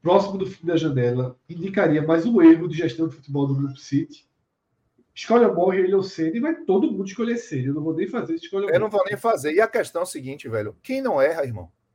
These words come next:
Speaker 2: sabe? Eu acho que se o Grupo City tiver preocupado em mostrar que não errou com o Renato Paiva, é o maior erro de todos.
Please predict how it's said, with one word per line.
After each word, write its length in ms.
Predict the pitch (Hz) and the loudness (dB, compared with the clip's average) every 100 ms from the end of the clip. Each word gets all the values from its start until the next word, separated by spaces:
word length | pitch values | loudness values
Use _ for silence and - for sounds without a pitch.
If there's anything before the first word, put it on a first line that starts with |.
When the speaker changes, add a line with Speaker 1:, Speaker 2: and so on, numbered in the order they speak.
| _ _ _ _ | _ _ _ _
Speaker 2:
sabe? 280 | 156 180 175 | 0 0 2
Eu 120 | 160 | 2
acho 120 | 180 - | 2 -2
que 80 | |
se 160 | - 202 | -10 -8
o 20 | |
Grupo 240 | 180 240 - | -8 -10 -12
City 140 | 180 | -14
tiver 260 | - 143 147 | -6 -4 -2
preocupado 720 | 185 202 123 127 131 131 135 | -2 -4 -6 -2 0 -2 -10
em 120 | 131 151 | -14 -12
mostrar 460 | 160 131 - 135 | -6 -6 -2 -6
que 140 | 135 135 | -6 -8
não 180 | 185 | -6
errou 320 | 175 104 135 156 | -4 -2 -4 -4
com 80 | |
o 40 | 123 | -6
Renato 300 | 120 120 110 | -6 -6 -10
Paiva, 460 | - 123 147 107 - _ _ - | -6 -6 -4 -10 -16 _ _ 4
é 100 | 190 | 4
o 60 | |
maior 340 | 254 170 226 240 | 6 6 6 6
erro 120 | 233 | -2
de 80 | - | -6
todos. 480 | 139 160 - - | -6 -6 -8 -20